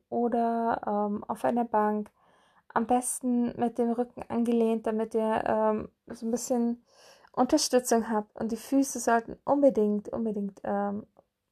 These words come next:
Kontakt mit dem Boden haben, damit ihr, ähm,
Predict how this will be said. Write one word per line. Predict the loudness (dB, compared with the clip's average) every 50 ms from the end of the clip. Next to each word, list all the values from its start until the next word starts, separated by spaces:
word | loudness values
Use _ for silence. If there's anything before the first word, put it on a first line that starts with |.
| _ _ _ _ _ _ _ _ _
Kontakt | -2 -2 -2 -2 -2 -6 -8 -8 -10 -20 -14 -12
mit | -12 -10 -6
dem | -6 -4 -4
Boden | -2 0 0 0 0 0 -2 -6 -4 -2
haben, | 0 0 0 0 0 -4 -4 -8 _ _ _ _ _ _ _ _ _ _ _ _ _ _ _ _
damit | 4 4 4 4 4 0 -2 -6 _ _
ihr, | -6 -2 0 2 4 4
ähm, | 4 4 4 2 0 -2 -6 -8